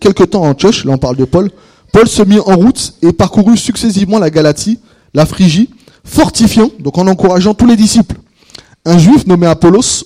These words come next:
originaire d'Alexandrie, homme éloquent, versé dans les Écritures, vint à Éphèse. Il était instruit dans toute la voie du Seigneur et fervent d'esprit, annonçant, annonçait, pardon, et enseignait avec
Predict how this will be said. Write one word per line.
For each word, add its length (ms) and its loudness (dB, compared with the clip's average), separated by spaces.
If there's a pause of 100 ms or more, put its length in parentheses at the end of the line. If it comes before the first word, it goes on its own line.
(140)
originaire 420 0
d'Alexandrie, 540 -4 (420)
homme 240 2
éloquent, 460 2 (380)
versé 340 0
dans 100 0
les 160 0
Écritures, 480 -4 (500)
vint 280 0
à 100 0
Éphèse. 540 0 (440)
Il 100 0
était 180 2
instruit 300 2
dans 140 0
toute 280 0
la 120 0
voie 160 0
du 80 -2
Seigneur 400 -4 (260)
et 60 0
fervent 340 -2
d'esprit, 400 -2 (580)
annonçant, 680 0 (120)
annonçait, 400 0
pardon, 360 -4 (440)
et 160 0
enseignait 520 0
avec 280 -2